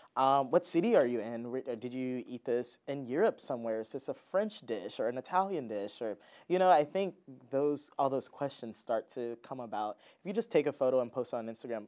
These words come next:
people will start asking those questions, you know, um, or whether they're like, "Oh, is that, is that seafood or is that beef, pork, chicken? What is that? Like, that looks really good." And I think that's why a lot of people are taking photographs of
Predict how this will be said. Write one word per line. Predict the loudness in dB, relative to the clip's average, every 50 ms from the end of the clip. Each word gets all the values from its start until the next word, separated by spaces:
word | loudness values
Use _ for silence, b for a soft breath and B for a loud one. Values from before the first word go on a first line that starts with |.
| -16 _
people | -14 -10 -6 -4 -6
will | -6
start | -2 -2 -2 -2 -2 _ _
asking | 0 0 0 -2 -6 -10 -10 -8
those | -8 -8 -10
questions, | -8 -10 -10 -10 -10 -14 -18 -18 -18 -20 b b b b b b
you | 0 2
know, | 4 4 4 4 2 0 -6 _ _ _ 0
um, | 2 4 4 4 2 2 -2 -8 -10 -12 _ _ _ _ _
or | 0 2
whether | 2 2 2 4 4
they're | 4
like, | 4 2 0 0 0
"Oh, | 4 6 6
is | 6 6 8
that, | 6 6 6 4 2 -2
is | -2 2
that | 2 2 2 0 _ _ _ _
seafood | _ -12 -8 -6 -6 -6 0 2 2 4 4 4 4 6 6
or | 8 8 8
is | 6 4 4
that | 2 0 0 -2 -6 _
beef, | -2 0 0 0 0 -2 -10 _ _ _
pork, | 6 8 8 8 6 2 _ _
chicken? | 2 2 2 2 -2 2
What | 2 4 4
is | 4 4
that? | 6 4 4 6
Like, | 8 6 6 6 b b b b b
that | 8 8 10
looks | 10 6 4 4
really | 4 4 4 4 6
good." | 6 8 8 8 8 8
And | 4 4
I | 2 2
think | 2 0 0 0 0 0 -4 b b b b b b _ _
that's | 8 8 8 6 4 2
why | 6 8 8 8 8 8 6 4 4
a | 0
lot | 0 2 2 2 2 2
of | 0 -4
people | -10 -14 -8 _ -2 0 0 0 -2 -4 -6 -10 -10 _
are | -10 -10
taking | -8 -10 -10 -8 -8 -10 -10
photographs | -4 -2 -2 -2 -2 -2 -2 -4 -2 -2 -4 -6 -8 -12 -14 -14 _
of | -8 -6 -4 -4 -6 -8